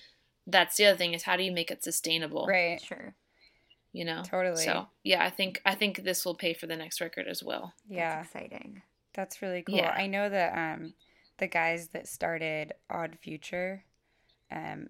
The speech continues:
Speaker 2: the
Speaker 1: Uh-huh.
Speaker 2: management company behind it, um, Christian Clancy, like, one of their things is, like, when they get, like, nest eggs like that, they invest it in, like, real estate and, like,
Speaker 3: <laughs>
Speaker 2: they, like, diversify the portfolio. So, like, some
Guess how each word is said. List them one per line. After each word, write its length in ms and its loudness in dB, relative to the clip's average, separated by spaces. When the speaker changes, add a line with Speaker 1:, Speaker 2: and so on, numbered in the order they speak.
Speaker 2:
the 100 0
Speaker 1:
Uh-huh. 100 0
Speaker 2:
management 580 -4
company 380 -8
behind 360 -10
it, 200 -4
um, 240 -10
Christian 520 -10
Clancy, 540 -10
like, 200 -6
one 160 -4
of 140 -8
their 260 -4
things 320 -8
is, 80 -14
like, 180 -10
when 140 -8
they 140 -6
get, 340 -2
like, 260 -8
nest 320 -8
eggs 300 -6
like 200 -4
that, 300 -6
they 340 -2
invest 560 -6
it 120 -6
in, 220 -10
like, 220 -16
real 220 -8
estate 720 -8
and, 360 -10
like, 380 0
Speaker 3:
<laughs> 360 -4
Speaker 2:
they, 260 2
like, 240 0
diversify 760 2
the 120 -2
portfolio. 880 -2
So, 300 -4
like, 180 -2
some 80 -12